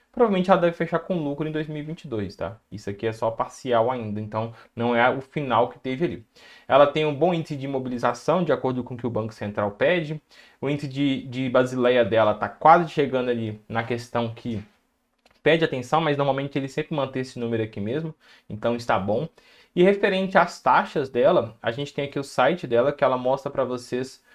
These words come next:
quais que são as taxas que ela cobra. Então, ela tem taxa zero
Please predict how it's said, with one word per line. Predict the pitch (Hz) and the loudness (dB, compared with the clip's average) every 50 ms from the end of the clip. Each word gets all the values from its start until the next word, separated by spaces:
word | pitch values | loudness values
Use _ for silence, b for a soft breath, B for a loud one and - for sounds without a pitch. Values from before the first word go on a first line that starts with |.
| b b b b - | b b b b 4
quais | - 156 170 175 - | 4 4 4 4 0
que | - | -2
são | - 190 190 | 0 0 0
as | 196 196 - | 0 0 2
taxas | - 156 160 165 - 180 - | 4 4 4 4 2 -4 -2
que | - | 0
ela | 170 180 185 | 0 0 0
cobra. | - - 151 120 - 120 120 | 2 2 2 2 2 -2 -6
Então, | 120 120 139 135 139 139 139 _ _ - | -6 -2 -2 -2 -2 -2 -6 _ _ -4
ela | - 131 139 147 | 0 4 4 4
tem | 143 143 - - 165 175 202 202 | 2 2 -2 0 0 0 0 2
taxa | - 160 165 175 - - 165 135 | 2 2 2 2 2 0 0 2
zero | 127 127 117 107 101 101 | 4 4 4 4 2 0